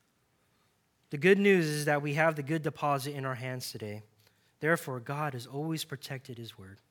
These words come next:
Let me put things into perspective as we come to a close. <clears throat> And some would say in Hebrews, some would say that Hebrews was written around the same time or years after Second Timothy was written.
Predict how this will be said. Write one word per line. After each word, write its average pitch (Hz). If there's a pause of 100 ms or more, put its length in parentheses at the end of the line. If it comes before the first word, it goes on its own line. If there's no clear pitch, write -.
(2000)
Let 170
me 190
put 185
things 147
into 135
perspective 117 (960)
as 117
we 123
come 123
to 110
a 101
close. 101 (1040)
<clears throat> - (600)
And 151
some 220
would 185
say 165
in 139
Hebrews, 139 (840)
some 190
would 175
say 185
that 135
Hebrews 165
was 123
written 151
around 131
the 123
same 143
time 131 (280)
or 139
years 160
after 143
Second 131
Timothy 117 (380)
was 110
written. 107